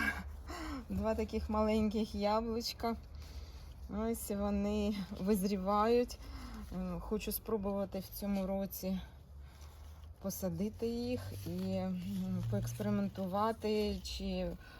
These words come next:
виросте в мене камелія з насіння. Тут ще, тут ще один плодик такий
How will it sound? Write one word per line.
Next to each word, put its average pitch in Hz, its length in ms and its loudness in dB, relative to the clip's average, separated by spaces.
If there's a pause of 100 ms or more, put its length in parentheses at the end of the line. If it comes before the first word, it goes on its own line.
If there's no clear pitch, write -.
(180)
виросте 190 540 -2
в 190 60 2
мене 190 480 2 (1000)
камелія 185 580 2
з 170 80 -4
насіння. 190 880 0 (680)
Тут 202 180 -12
ще, - 440 -6 (380)
тут 196 120 -6
ще - 240 -4
один 233 300 2
плодик 226 520 0
такий 220 840 0